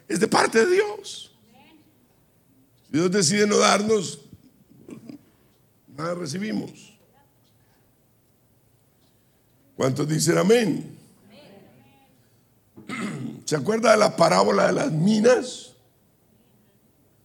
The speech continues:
Allá en el Lucas diecinueve, quince. Dice, aconteció que vuelto él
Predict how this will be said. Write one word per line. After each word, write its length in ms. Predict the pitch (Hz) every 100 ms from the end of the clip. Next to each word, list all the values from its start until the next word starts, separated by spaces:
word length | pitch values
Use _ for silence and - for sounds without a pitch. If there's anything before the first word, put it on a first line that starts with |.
| _ _ - -
Allá 280 | 139 151 196
en 80 | 190
el 360 | - - - -
Lucas 460 | 170 165 185 160
diecinueve, 920 | 165 170 147 151 185 220 381 440 - _ _ _
quince. 560 | - 240 220 - 440 403 - - _ _ _ _ _ _ _ _ _ _ _ _ _ _ _ _ _ _ _ _ _ _ _ _ _ _ _ _ _ _ _ _ _ _ _ _ _ _ _ _ _ _ _ _
Dice, 760 | - 196 180 180 170 127 - -
aconteció 840 | - 143 185 175 175 180 - 269 202
que 120 | 240
vuelto 560 | 214 254 247 - 226
él 360 | 240 226 -